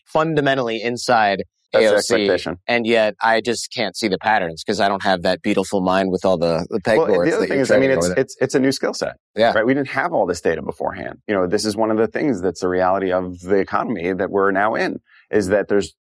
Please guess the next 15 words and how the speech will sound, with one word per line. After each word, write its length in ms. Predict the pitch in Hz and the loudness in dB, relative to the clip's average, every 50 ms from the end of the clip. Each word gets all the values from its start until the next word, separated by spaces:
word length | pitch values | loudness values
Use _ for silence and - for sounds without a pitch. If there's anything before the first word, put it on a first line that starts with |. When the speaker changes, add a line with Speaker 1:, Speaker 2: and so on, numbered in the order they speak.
| _ _ | _ _
Speaker 2:
you 60 | 101 95 | -4 -2
know, 60 | 90 | 0
the 100 | 92 110 | 0 -2
ten 260 | 107 - 131 135 143 139 | -2 -2 -2 0 2 2
most 200 | 127 120 - - | 0 0 -2 -2
in-demand 520 | - 120 127 127 110 107 101 101 101 92 90 | 0 0 2 2 2 0 0 0 -2 -2 0
jobs 320 | 95 92 92 87 82 87 | 0 0 0 0 -2 -4
in 80 | 87 85 | -8 -6
ten 160 | - 90 90 | -4 -2 -2
years 160 | 95 95 87 | -2 -2 -2
don't 180 | - 98 95 87 | -2 -4 -4 -2
exist 280 | 80 87 95 87 - _ | -2 -4 -6 -6 -8 _
today 280 | - - 87 85 78 - _ _ | -4 -2 -2 -2 -2 -4 _ _
at 80 | 92 85 | -2 0
all. 220 | 78 78 - | 0 -2 -4